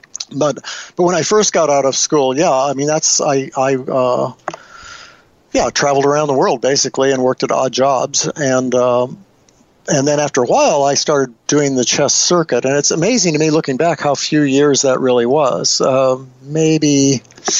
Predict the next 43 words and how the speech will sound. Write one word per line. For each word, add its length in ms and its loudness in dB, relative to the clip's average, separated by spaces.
oh, 420 -2
I 100 0
haven't 220 -4
really 200 0
calculated 640 0
it, 160 -2
but 140 -4
maybe 440 0
seven 1160 0
or 160 2
eight 360 0
years 300 0
maybe 280 0
where 160 2
I 80 2
was 160 2
playing 460 0
pretty 240 0
regularly, 720 0
you 180 -4
know, 340 -2
at 140 -2
Swiss 280 0
Systems 460 -2
and 220 -4
all 200 2
over 160 0
the 260 -2
country. 320 -2
And 80 0
yeah, 200 2
we 120 2
used 140 0
to 80 -2
sleep 260 0
under 220 0
tables 640 0
and 240 -2
outside. 560 0
I, 240 0
I 60 0
had 120 0
a, 120 0